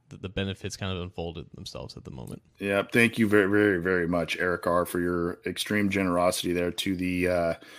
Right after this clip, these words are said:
Speaker 2: with the su-, with the super chat. Appreciate that immensely. I, again, I go back to, you know, Taylor being a guy who coached at U C,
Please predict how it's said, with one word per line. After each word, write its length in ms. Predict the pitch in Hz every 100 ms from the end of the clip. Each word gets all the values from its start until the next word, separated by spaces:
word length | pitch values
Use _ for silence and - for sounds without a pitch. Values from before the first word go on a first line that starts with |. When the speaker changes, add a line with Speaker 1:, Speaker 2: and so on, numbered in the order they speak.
| - - -
Speaker 2:
with 120 | 107
the 120 | 98
su-, 300 | 87 - - -
with 120 | 107
the 80 | 82
super 300 | - 113 92
chat. 360 | - 95 85 -
Appreciate 560 | - 123 - 95 90 -
that 340 | 95 92 -
immensely. 760 | 92 90 98 - 90 90 90 - - - - - - -
I, 260 | - 90 143 143
again, 420 | 160 170 165 151
I 80 | 143
go 160 | 151
back 300 | 139 139 139
to, 420 | 151 139 131 123 143
you 120 | 131
know, 200 | 113 113
Taylor 520 | - 127 127 135 127
being 300 | 123 123 120
a 40 |
guy 440 | 113 107 107 110 113
who 720 | 120 113 110 110 110 107 104
coached 480 | - 113 117 - - -
at 140 | 117
U 160 | 117 120
C, 420 | - 113 113 131